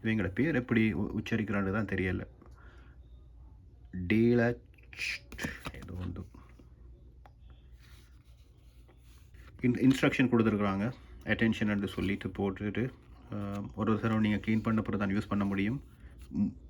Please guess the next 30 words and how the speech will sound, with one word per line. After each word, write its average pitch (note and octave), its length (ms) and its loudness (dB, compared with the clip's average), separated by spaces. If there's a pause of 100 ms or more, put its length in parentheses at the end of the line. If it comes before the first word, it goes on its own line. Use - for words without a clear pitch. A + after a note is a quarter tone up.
பண்ண A#2+ 260 8
வேணும், G#2 240 6
அப்படித்தான் G#2 360 -2
பண்ண A2 240 2
வேணும். F#2+ 360 -2 (920)
ஆ, G2 160 -6
அப்படி G2 300 2
இல்லாட்டி G2 220 2
சொல்லி G2 340 -2
குரோஷன், F#2+ 440 0 (200)
குரோஷன்ன்றதையும் A2 800 0
விட A2+ 380 -4 (640)
அப்படி A#2 320 2
இல்லைன்னு A#2 220 4
சொன்னா A2+ 500 0 (440)
சி-, - 140 -10 (140)
ஊத்தைகள் A2+ 260 2
அப்படியே G#2 320 0
இருக்கும். A2 560 -2 (680)
சில G#2 220 0
வேளை G#2+ 200 2
வந்து, G2+ 260 -2
சில A2+ 180 0
வேளையில் G#2 300 2
வந்து G#2 160 0
ஒழுங்கான G2+ 340 2
அந்த F#2+ 100 0
கிரிப் F#2+ 280 0
எல்லாம் G#2+ 260 2
போயிடும். G2 360 0